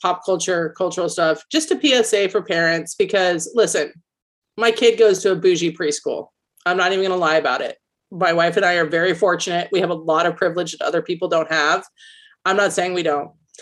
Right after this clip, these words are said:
So I know for a fact, a lot of those people who their kids also go to my bougie ass preschool work from home.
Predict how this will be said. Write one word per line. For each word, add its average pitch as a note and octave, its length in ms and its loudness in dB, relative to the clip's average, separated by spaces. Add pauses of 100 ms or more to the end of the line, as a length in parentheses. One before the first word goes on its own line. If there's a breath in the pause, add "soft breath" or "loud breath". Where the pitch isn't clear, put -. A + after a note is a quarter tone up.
(160 loud breath)
So G#3+ 220 6
I G#3+ 140 6
know A3+ 180 6
for A#3+ 140 2
a F3 100 2
fact, G3 400 0 (180)
a F3+ 80 0
lot F3 180 2
of F#3+ 60 2
those F#3+ 180 2
people A#3+ 520 0 (500)
who G3 320 6
their G3+ 140 4
kids A3 240 6 (100)
also G#3 400 2
go G3 240 4
to A3 160 0
my F#3+ 160 -2
bougie F3 480 0
ass E3+ 260 0
preschool A3+ 600 2
work E3+ 160 -2
from E3 140 -6
home. D3 160 -6